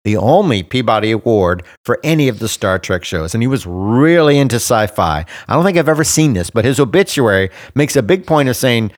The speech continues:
he's, like, an expert on baseball and had a lifelong fascination with U F Os. He calls him an expert on U F Os, like, a real expert, not, like, into stupid stuff, but, like, speaking to Army pilots and people like that. He was really, really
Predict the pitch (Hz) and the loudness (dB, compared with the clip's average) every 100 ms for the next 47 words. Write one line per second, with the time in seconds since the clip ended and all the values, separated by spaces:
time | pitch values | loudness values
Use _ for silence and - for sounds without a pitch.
0 | _ - 120 113 - 127 151 202 - 175 | _ -2 0 0 -2 -2 -2 -2 0 2
1 | 139 107 156 - - 76 104 - _ _ | 2 0 0 0 -2 -2 -2 -6 _ _
2 | - 170 247 175 131 117 123 117 139 208 | -2 2 2 2 0 0 2 4 4 4
3 | 226 190 190 190 147 165 175 175 165 165 | 2 0 2 0 0 -2 -2 0 2 2
4 | 160 147 104 175 175 156 165 127 - 53 | 0 0 2 4 4 4 4 4 0 -8
5 | - _ - - 180 196 180 160 - 196 | -18 _ -16 -2 0 0 0 -2 -4 -6
6 | 240 - 107 85 - 131 131 160 180 160 | -4 -6 -4 -6 -2 -2 4 4 4 4
7 | 151 107 135 - - 98 92 202 175 98 | 2 2 -2 -4 -6 -2 2 2 2 0
8 | - 85 - 104 110 147 151 - _ 135 | -4 -6 -4 -4 0 -2 -2 -12 _ -2
9 | 151 - 170 170 107 - 95 98 - 101 | -2 -2 -2 -2 -2 -4 -4 -4 -6 -8
10 | - _ - 92 - - - - 160 135 | -10 _ -4 -4 -6 -14 -6 -2 0 0
11 | 110 165 160 127 - 143 101 92 - 90 | 0 2 2 0 -2 -2 -2 -4 -6 -6
12 | 78 - 175 151 147 131 117 117 120 98 | -6 0 0 2 0 0 0 0 -2 -6
13 | 104 320 370 160 175 139 104 156 95 87 | -4 2 4 4 0 -2 2 2 2 0